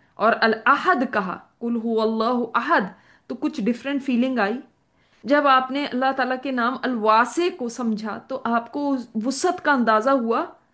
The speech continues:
आपने उसके अल अव्वल, अल आखिर, अल ज़ाहिर, अल बातिन को समझा तो आपको कुछ कुर्ब महसूस हुआ।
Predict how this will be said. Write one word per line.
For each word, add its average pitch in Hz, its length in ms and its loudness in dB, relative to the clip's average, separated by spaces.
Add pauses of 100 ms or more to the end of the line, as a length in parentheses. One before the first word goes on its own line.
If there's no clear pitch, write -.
(560)
आपने 277 400 4
उसके 302 280 -4
अल - 300 -2
अव्वल, 254 380 2
अल 240 200 0 (100)
आखिर, 247 500 2
अल 254 160 0
ज़ाहिर, 285 440 2
अल 226 160 -2
बातिन 277 460 0
को 277 120 -10
समझा 220 460 -8 (840)
तो 262 60 -2
आपको 254 360 -2
कुछ 302 240 -2
कुर्ब 269 300 2
महसूस 269 500 -2
हुआ। 262 240 -4